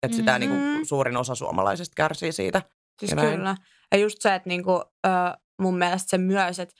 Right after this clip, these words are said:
Speaker 3: se ei oo sitä nimenomaan huomiohakua, jos sä laitat itkuvideo, vaan se on silleen, että tämmöstä elämä vaan voi olla välillä ja mä haluan
Speaker 1: Mm.
Speaker 3: tuoda sitä someen,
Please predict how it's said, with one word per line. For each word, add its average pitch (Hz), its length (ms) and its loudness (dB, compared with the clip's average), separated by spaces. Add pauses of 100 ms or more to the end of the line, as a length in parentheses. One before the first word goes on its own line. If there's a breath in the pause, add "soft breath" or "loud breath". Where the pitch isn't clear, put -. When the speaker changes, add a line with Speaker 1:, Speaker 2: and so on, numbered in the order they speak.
(160 soft breath)
Speaker 3:
se - 140 2
ei 185 180 2
oo 208 100 2
sitä 175 220 -2
nimenomaan 175 320 2
huomiohakua, 175 720 0
jos 185 140 -2
sä 185 80 2
laitat 175 260 0
itkuvideo, 170 440 0
vaan 180 160 2
se 196 80 0
on 190 120 0
silleen, 185 320 2
että 185 140 -8
tämmöstä 185 460 0
elämä 185 340 0
vaan 190 240 0
voi 196 220 0
olla 220 320 2
välillä 160 280 0
ja 160 60 2
mä 180 80 -4
haluan 175 240 -2
Speaker 1:
Mm. - 20 -4
Speaker 3:
tuoda 185 260 0
sitä 180 240 -6
someen, 175 480 -2